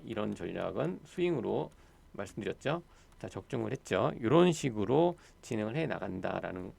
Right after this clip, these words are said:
말씀드립니다. 자, 그러면, 어, 영상 한번 볼까요? 유튜브 영상.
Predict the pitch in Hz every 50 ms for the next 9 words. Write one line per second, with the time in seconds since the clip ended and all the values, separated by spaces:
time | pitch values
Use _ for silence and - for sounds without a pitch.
0 | - - - - 92 - - 113 95 95 92 90 85 82 - 104 127 156 - -
1 | - - - - - - - 110 107 110 110 104 - - - - - - - -
2 | - - - - 185 175 - 113 107 107 104 104 98 98 131 - 160 151 139 139
3 | 127 113 - - - 104 104 110 107 - - - 123 110 98 92 - 117 135 160
4 | 180 208